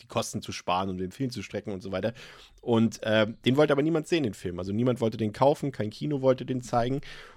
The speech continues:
Und dann hat Charles B. Pierce sich nochmal Geld geborgt und hat, glaub ich, in seiner Heimatstadt, äh,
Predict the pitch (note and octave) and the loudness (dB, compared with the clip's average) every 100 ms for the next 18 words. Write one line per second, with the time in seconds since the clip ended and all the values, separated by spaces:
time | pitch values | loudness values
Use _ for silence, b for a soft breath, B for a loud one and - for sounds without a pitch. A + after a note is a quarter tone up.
0 | - A2 A#2 A#2+ - A#2 A2+ A#2+ - B2+ | -4 2 4 4 6 4 4 -4 0 0
1 | B2+ A2+ B2 E3+ C#3+ F#2 F2+ F2+ G#2 - | 0 -2 0 2 0 -2 2 2 0 -6
2 | G2 G#2 C3+ - - - G#2 - G2 G#2+ | -2 0 0 -2 -6 -6 -6 -2 -2 -2
3 | A#2 G#2 G2+ F#2+ G#2 B2 D3 - D3 - | -6 -4 -2 -2 -2 -4 -4 0 -2 -2
4 | b b b b - A#2 | b b b b 4 6